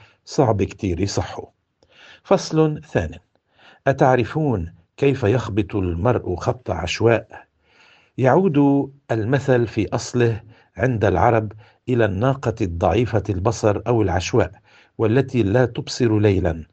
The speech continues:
فتضرب الأرض بيديها بعنف وهي تمشي، فتصطدم بما يصادفها أو تصيب من حولها. ولذلك يضرب هذا المثل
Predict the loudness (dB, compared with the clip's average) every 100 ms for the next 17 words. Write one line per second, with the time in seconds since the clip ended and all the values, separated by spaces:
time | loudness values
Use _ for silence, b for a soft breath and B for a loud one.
0 | b b b b -4 0 0 2 0 0
1 | 0 2 2 0 2 0 2 2 2 0
2 | 0 0 -2 -4 -4 -2 -2 -2 -4 -2
3 | -4 -4 B B B B -2 0 -2 0
4 | 0 2 2 0 -8 -2 0 2 0 -2
5 | -2 -2 -2 -2 2 2 2 -4 B B
6 | 0 0 2 -4 -2 0 0 -2 -10 _
7 | -4 -4 -2 -4 -4 -4 -6 -12 _ b
8 | b b b -2 0 2 4 4 4 0
9 | -6 2 4 6 4 2 2 -2 0 2
10 | 2 0 -4 0 0 0